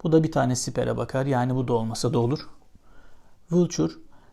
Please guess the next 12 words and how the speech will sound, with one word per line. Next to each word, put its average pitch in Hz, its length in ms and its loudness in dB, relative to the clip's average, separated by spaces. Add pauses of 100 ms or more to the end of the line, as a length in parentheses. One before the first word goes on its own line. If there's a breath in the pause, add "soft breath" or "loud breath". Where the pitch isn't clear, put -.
(340 soft breath)
Sayaçlar 160 640 4
zamanla 160 480 6
azalmıyor. 143 580 6 (120)
Sadece 156 580 2
buluş 156 280 0
yitirilirse 143 560 2
sıfırlanıyor. 113 680 -4 (540 soft breath)
Bu 196 140 4
belki 185 340 6
biraz 175 200 4
işe 160 200 0
yarayabilir. 151 600 4